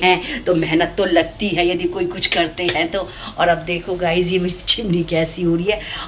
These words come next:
अब मैं केवल आपको बैक कैमरा ही दिखाऊंगी, और जो कोई न्यू आ रहे ना चैनल पे, तो चैनल को लाइक करिए, सब्सक्राइब करिए, शेयर करिए। अब देखो, मैं आपको दिखाती हूँ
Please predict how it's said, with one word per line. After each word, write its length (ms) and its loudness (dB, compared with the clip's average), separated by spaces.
अब 100 6
मैं 220 2
केवल 380 2
आपको 400 -2
बैक 240 2
कैमरा 400 6
ही 200 4
दिखाऊंगी, 580 0
और 60 -2
जो 140 -2
कोई 180 0
न्यू 240 4
आ 140 0
रहे 120 0
ना 100 -2
चैनल 420 -4
पे, 100 0
तो 60 -2
चैनल 240 2
को 140 -2
लाइक 320 2
करिए, 240 0
सब्सक्राइब 500 -4
करिए, 280 0
शेयर 440 0
करिए। 240 0
अब 140 2
देखो, 240 -2
मैं 120 2
आपको 280 -2
दिखाती 500 -4
हूँ 140 4